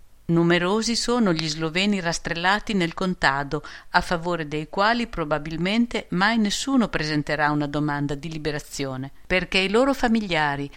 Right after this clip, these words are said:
dislocati in paesini spesso inaccessibili, non sanno compilare alcuna domanda e attendono che il governo italiano provveda. Ne consegue che è necessario esaminare d'ufficio la posizione degli internati.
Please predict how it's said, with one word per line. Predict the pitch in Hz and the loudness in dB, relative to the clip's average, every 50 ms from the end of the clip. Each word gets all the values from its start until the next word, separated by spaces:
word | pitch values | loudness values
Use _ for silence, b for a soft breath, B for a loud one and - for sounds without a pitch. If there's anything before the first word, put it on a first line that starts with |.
| B B B | B B B
dislocati | - 151 160 175 170 185 185 180 - - 202 208 214 - - 208 | -10 -6 -4 -4 -2 -2 -4 -4 -2 0 0 0 0 0 0 2
in | 196 180 | 2 2
paesini | - 185 180 175 170 165 160 202 202 180 160 | 2 2 2 2 2 0 0 0 4 4 4
spesso | - - - - 185 180 - - - 156 - - | 4 2 0 -2 -2 -2 -2 -2 -2 -2 -2 -2
inaccessibili, | 175 165 160 156 156 - - 143 - - - 214 196 202 226 220 247 254 B B B B B | -2 0 0 0 -2 -4 -6 -6 -4 -4 -2 -4 -4 -4 -4 -4 -4 -4 B B B B B
non | 196 214 233 240 | 4 4 6 4
sanno | 233 - 269 277 262 254 | 4 4 4 4 4 4
compilare | 254 - 233 220 214 - 220 202 226 240 247 247 | 4 2 2 2 2 0 -2 0 0 2 2 2
alcuna | 226 196 - - 254 254 233 | 0 -2 0 2 2 2 4
domanda | 214 226 202 175 143 139 139 143 139 143 143 B B B B | 2 2 2 0 0 0 -2 -2 -4 -4 -6 B B B B
e | - 196 | 2 2
attendono | 190 185 - - 202 202 196 175 180 170 165 156 | 2 2 2 0 2 2 2 2 2 2 0 0
che | - 170 | -2 -6
il | 160 156 | -8 -4
governo | 151 160 160 180 180 185 170 160 151 | -4 0 2 2 2 4 4 4 2
italiano | 143 - - 151 156 156 185 202 233 240 247 | 2 0 -2 -4 -4 -2 -2 0 0 0 0
provveda. | 233 - - 240 214 185 165 147 131 131 - 143 - b b b b b b b b | -2 -2 -2 -2 -2 0 -2 -2 -2 -4 -8 -10 -12 b b b b b b b b
Ne | b 190 190 180 165 | b 4 4 4 4
consegue | - 170 165 160 156 - - 208 214 220 - 254 247 - | 2 2 2 2 2 2 0 -2 -2 0 0 -2 0 2
che | - 185 | 2 2
è | 180 | 2
necessario | 170 156 - - 160 - - 185 185 196 202 202 196 - - - | 2 0 0 -2 -4 -2 2 4 4 4 4 2 -2 -4 -4 -6
esaminare | - 165 156 165 160 160 160 165 175 190 185 165 147 | -6 -4 -2 0 0 0 0 2 2 2 0 0 -2
d'ufficio | 160 226 - - - 170 143 - - - 208 202 - | -4 -6 -8 -6 -6 -6 -6 -4 -2 -2 -2 -2 0
la | 220 220 220 | -4 -4 -2
posizione | - 226 220 208 254 - - - 151 151 165 190 196 | 0 0 0 0 -2 -6 -6 -4 -2 0 0 0 0
degli | 196 208 202 202 220 | -2 -4 -4 -2 0
internati. | 226 226 - 240 233 220 196 156 131 123 131 - - - | 0 0 0 0 -2 0 0 0 0 -2 -8 -12 -14 -16